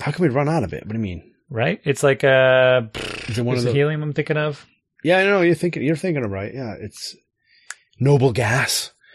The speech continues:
Speaker 2: It's
Speaker 1: Is it
Speaker 2: noble gas.
Speaker 1: is
Speaker 2: It's
Speaker 1: it
Speaker 2: hard to, it's hard to harvest helium. And
Speaker 1: Oh.
Speaker 2: I gotta look this up.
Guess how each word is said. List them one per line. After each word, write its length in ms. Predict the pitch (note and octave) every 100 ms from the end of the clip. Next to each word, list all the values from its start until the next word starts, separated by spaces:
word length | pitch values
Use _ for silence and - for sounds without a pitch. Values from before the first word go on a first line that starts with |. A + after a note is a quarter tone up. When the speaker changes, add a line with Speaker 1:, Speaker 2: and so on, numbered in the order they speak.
| -
Speaker 2:
It's 100 | -
Speaker 1:
Is 100 | A#2
it 60 | C3
Speaker 2:
noble 200 | B2 G#2
gas. 420 | A2 F2+ E2 -
Speaker 1:
is 120 | C3
Speaker 2:
It's 80 | A2+
Speaker 1:
it 20 | C#3
Speaker 2:
hard 400 | C3+ D3 C#3 A#2
to, 300 | C#3+ C3+ C3
it's 120 | C3
hard 340 | B2 C3+ C#3+ A#2+
to 200 | B2+ - _
harvest 520 | - C#3 B2 A#2 - _ _
helium. 480 | A#2+ G#2+ F#2 E2 - _ _ _
And 100 | B2
Speaker 1:
Oh. 220 | A#2+ F2+ - _ _ _ _ _ _
Speaker 2:
I 100 | A2
gotta 100 | G2
look 180 | E2+ -
this 180 | A2 -
up. 160 | -